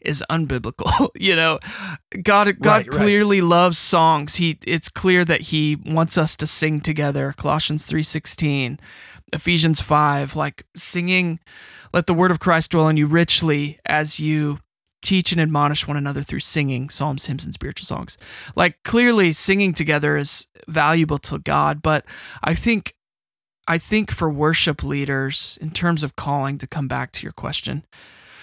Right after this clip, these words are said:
Speaker 1: I just think we first have to ask ourselves, "Man, are we, are we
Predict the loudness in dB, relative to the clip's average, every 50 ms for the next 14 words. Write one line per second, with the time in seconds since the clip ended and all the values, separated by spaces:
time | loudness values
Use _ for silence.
0 | -20 -20 -18 -18 -18 -18 -18 -20 -20 _ _ _ -4 -2 0 0 0 0 0 0
1 | -2 0 2 2 2 2 4 2 2 2 4 2 2 0 0 0 -2 -2 0 0
2 | -2 0 -2 -2 -2 -2 -2 0 0 0 2 2 0 0 -2 -2 -2 0 2 2
3 | 2 2 0 0 -2 -2 0 2 2 4 4 4 2 0 0 -4 -8 -16 -20 _
4 | _ _ _ _ _ -6 -4 -2 -2 0 0 0 0 0 0 -2 -4